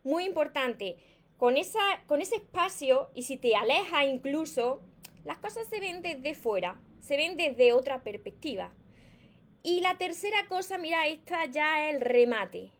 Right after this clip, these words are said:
Esto es lo que a mí me cambió la vida. Tener un propósito de vida. Las personas que tienen un propósito de vida, ya sean más guapos o menos guapos, más guapas o menos guapas, pero las personas que tienen una meta en su vida,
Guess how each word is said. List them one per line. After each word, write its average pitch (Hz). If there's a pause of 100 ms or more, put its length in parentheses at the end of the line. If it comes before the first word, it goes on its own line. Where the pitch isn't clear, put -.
(140)
Esto 349
es 311
lo 302
que 247
a 247
mí 285
me 247
cambió 240
la 254
vida. 214 (840)
Tener 311
un 453
propósito 370
de 311
vida. 262 (260)
Las 359
personas 415
que 453
tienen 381
un 403
propósito 320
de 277
vida, 339 (300)
ya 359
sean 349
más 339
guapos 330
o 294
menos 269
guapos, 403 (340)
más 320
guapas 311
o 277
menos 262
guapas, 339
pero 320
las 302
personas 427
que -
tienen 294
una 311
meta 285
en 262
su 262
vida, 220